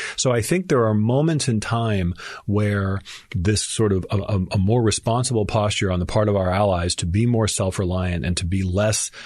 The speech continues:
dependent upon the United States for their security have been impeded by his own inconsistencies, but equally important by the comments and behavior of his, of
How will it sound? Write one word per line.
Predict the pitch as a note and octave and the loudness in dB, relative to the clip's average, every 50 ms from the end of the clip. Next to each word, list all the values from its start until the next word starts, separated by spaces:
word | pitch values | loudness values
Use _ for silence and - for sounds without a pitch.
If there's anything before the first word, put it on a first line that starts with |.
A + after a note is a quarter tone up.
| - - - - - | -18 -16 -10 -8 -4
dependent | E2 G2 E2+ - - - C#3 C#3 C#3+ B2 G#2+ F#2+ F2+ - | -4 -4 -2 -2 -2 0 2 2 2 2 0 0 -2 -4
upon | F2+ - - A2+ A2 G#2+ | -4 -2 0 0 0 2
the | G#2+ G2+ | 2 0
United | G2+ G2+ G#2 G2+ G2+ F#2+ F2+ | 2 0 0 0 0 0 -2
States | - - G#2+ G2+ G2+ F2+ | -2 -2 -2 -2 -2 -2
for | - - F#2+ | -2 -2 -2
their | F2 F2+ F2+ | -2 0 -2
security | F2+ - F#2+ F2 - C3 C3 B2+ A#2 F#2+ F2+ F2 F2+ - - - - - - - | -2 -2 -4 -2 0 0 0 2 2 2 0 0 -2 -4 -6 -12 -14 -12 -8 -2
have | - A#2 G#2+ F#2 | 0 0 0 2
been | F#2 A2 A2 A#2 | 0 0 2 2
impeded | A2 A2 A2 G#2 - - - F#3+ G3 F3 C3 F#2 E2 D#2 D2+ - - - - | 2 2 0 0 -2 -2 -2 0 2 2 2 0 0 -2 -4 -6 -8 -8 -6
by | - G2 G#2 A2 G#2 G#2 G2+ G2+ G2+ G2 - - - | -2 0 2 2 2 2 0 0 -2 -4 -6 -8 -6
his | - - A2+ G#2 F#2+ F#2 - | 0 0 2 2 2 0 0
own | - A#2 B2+ C3+ C#3 | 0 2 2 2 2
inconsistencies, | C3 B2+ B2 - C3+ B2+ A2+ - C3+ B2+ - - A#2 - - B2 A2+ G#2+ | 2 2 2 2 2 0 2 0 -2 -2 -2 -4 -4 -2 0 -2 -2 0
but | - G#2 G2+ | 0 0 0
equally | A2 G#2+ - G2 F#2+ F#2 | 0 0 0 0 0 0
important | F2+ F2 - - F#2+ - - F#2 F2 | 0 0 0 -2 -2 -2 -2 -2 -2
by | F2+ F2+ F2 F2 F2+ - - - - - - | 0 0 0 -2 -2 -4 -8 -12 -12 -10 -6
the | - | -6
comments | F2+ - - - A#2 A2+ A2 G#2 G#2 G2+ G2+ - | -6 -4 0 0 2 2 2 2 2 0 -2 -2
and | - - G2 F#2 F2+ | -2 -2 -2 0 0
behavior | F#2+ G2 - - A#2 G#2 G#2 G2+ G2 F#2+ F2+ | -2 -2 0 0 0 0 2 0 0 -2 -2
of | F2 F2 | -2 -2
his, | D2 G2+ G#2 F#2 F2+ - | 0 0 0 0 0 -2
of | - - G2 F#2 | -2 -2 -2 -2